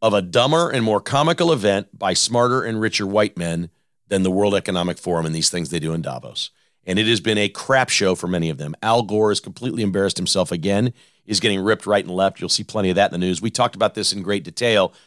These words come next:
on a patron podcast on Wednesday, one of the things we do with the patrons, and we had a lot of fun at Al Gore's expense. Since then, we've now seen a video of really great journalists,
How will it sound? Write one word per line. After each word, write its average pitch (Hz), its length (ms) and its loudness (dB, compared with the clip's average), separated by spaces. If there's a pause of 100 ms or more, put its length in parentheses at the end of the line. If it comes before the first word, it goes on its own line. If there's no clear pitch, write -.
(220)
on 98 100 0
a 98 60 2
patron 135 400 0
podcast 85 600 0
on 87 220 -4
Wednesday, 90 720 -2 (560)
one 98 140 -4
of 95 60 0
the 98 60 0
things 101 160 0
we 95 100 0
do 101 180 0
with 90 120 0
the - 60 -8
patrons, 85 480 -2
and 90 100 -2
we 92 60 2
had 90 100 2
a - 20 0
lot 90 220 2
of - 60 -10
fun 92 180 -2
at 85 60 0
Al 80 140 2
Gore's 110 400 0 (540)
expense. 85 560 -2 (480)
Since 151 320 0
then, 113 220 2
we've 113 120 2
now 127 200 4
seen 123 200 2
a 104 40 2
video 113 520 4
of 101 400 4 (1160)
really 180 340 2
great 131 240 2
journalists, 117 920 2